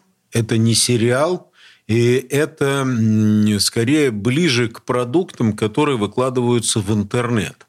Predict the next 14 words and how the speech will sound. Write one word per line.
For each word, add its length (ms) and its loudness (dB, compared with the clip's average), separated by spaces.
Когда 320 -2
мы 160 0
привыкли 1000 0
к, 180 -6
э, 720 0
реалити-шоу, 1120 0
которые 640 0
идут 400 -2
в 160 -20
прямом 580 0
эфире 540 0
и 140 0
показывают 840 -2
реальные, 880 0